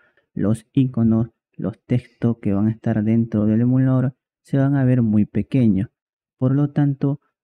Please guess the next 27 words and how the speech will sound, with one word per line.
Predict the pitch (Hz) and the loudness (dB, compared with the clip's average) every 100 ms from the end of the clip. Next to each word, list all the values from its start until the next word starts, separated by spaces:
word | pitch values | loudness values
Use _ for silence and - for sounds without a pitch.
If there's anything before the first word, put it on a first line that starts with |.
| - | -4
lo | 120 120 | 0 0
que | 120 127 | 0 0
recomienda | 127 127 135 143 143 139 | 0 2 2 4 2 2
el | |
emulador | 135 127 120 117 120 | 2 4 4 2 2
BlueStacks | 117 120 120 - 139 135 127 - - | 2 2 0 -2 -2 -2 -2 -14 -4
es | 117 127 | -2 0
utilizarlo | 127 117 95 - 110 107 110 - | 0 0 -2 -2 -2 0 -2 0
en | 117 110 | 0 2
doscientos | 110 98 101 127 | 0 -2 -4 -4
cuarenta. | 120 139 123 - 107 _ _ _ _ _ | -2 0 0 -2 -8 _ _ _ _ _
Con | - 117 | -2 0
este | 127 131 | 0 0
D | 135 131 | -2 -4
P | - 135 | -2 0
I | 147 139 | 2 2
nosotros | 120 117 123 117 120 | 0 -2 -4 -2 -4
no | 120 120 | -4 -2
tenemos | 120 120 120 120 110 | 0 2 2 2 2
ni | 110 110 110 - | 2 2 2 0
imágenes | - 113 120 131 131 127 | -2 -2 0 2 2 0
tan | - 131 | 0 0
grandes | 139 139 127 127 135 - | 2 2 2 2 -2 -4
ni | 135 139 135 | -2 0 2
imágenes | 127 113 117 113 113 | 2 2 0 -2 -4
tan | 107 95 | -6 -4
pequeñas. | 101 - 131 101 - | -4 -2 0 0 -4